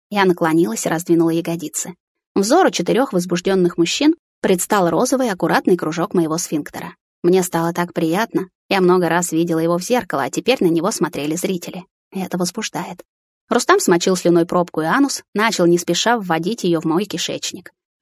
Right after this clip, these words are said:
Постепенно пробка полностью погрузилась в прямую кишку. Снаружи остался только чёрный круг основания анальной пробки, около восьми сантиметров в диаметре. Рустам перестал надавливать на неё,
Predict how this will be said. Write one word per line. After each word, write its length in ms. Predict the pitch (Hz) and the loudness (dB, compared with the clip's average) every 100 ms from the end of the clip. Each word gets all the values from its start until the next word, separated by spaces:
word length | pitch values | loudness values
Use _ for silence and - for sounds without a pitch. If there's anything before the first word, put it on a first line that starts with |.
| _ | _
Постепенно 580 | 202 - 180 277 220 175 | -2 -2 2 2 2 2
пробка 340 | 214 - - | -2 -2 -6
полностью 480 | - 190 190 175 165 | -2 2 2 0 -4
погрузилась 520 | 156 160 170 202 175 | -2 -2 -2 -2 -4
в 60 | - | -2
прямую 340 | 165 160 165 | 2 2 2
кишку. 460 | 175 175 - 165 - _ | 0 -4 -4 -8 -10 _
Снаружи 480 | - 233 190 262 277 | -4 0 2 4 2
остался 440 | 226 - 226 233 180 | 0 2 0 0 -4
только 300 | 156 170 - | -6 -4 -4
чёрный 360 | 180 180 151 | -2 0 -2
круг 260 | 151 175 190 | -2 -4 -4
основания 600 | 170 156 151 196 214 170 | -6 -2 0 0 0 0
анальной 360 | 156 151 160 | 0 0 -2
пробки, 440 | 180 247 202 - - _ _ - | -2 -2 -4 -8 -18 _ _ 0
около 340 | 196 - 254 | 0 4 2
восьми 300 | 165 147 170 | 2 0 0
сантиметров 600 | - 175 143 147 156 160 | 0 -2 -2 -4 -4 -8
в 40 | 175 | -4
диаметре. 560 | 175 147 127 - 185 _ _ _ _ _ | -4 -4 -8 -14 -18 _ _ _ _ _
Рустам 420 | 269 254 - 330 | 0 0 4 4
перестал 440 | 330 185 185 254 262 | 4 2 2 2 4
надавливать 580 | 185 160 156 175 156 - | 2 2 2 2 0 2
на 60 | |
неё, 320 | 156 156 240 | 2 2 0